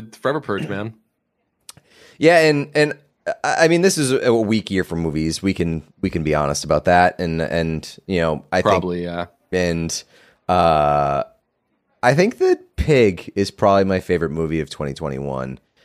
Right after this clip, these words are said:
Speaker 2: Um, yeah, I, Licorice Pizza,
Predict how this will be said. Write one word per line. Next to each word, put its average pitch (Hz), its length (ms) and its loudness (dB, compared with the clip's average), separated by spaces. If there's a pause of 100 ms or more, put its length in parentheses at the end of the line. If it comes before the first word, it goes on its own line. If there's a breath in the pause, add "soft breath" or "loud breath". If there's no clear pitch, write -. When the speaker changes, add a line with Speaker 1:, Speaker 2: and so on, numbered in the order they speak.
(120)
Speaker 2:
Um, 80 720 0 (400)
yeah, 101 240 0 (100)
I, 92 380 0 (640)
Licorice 131 400 -2
Pizza, 113 520 2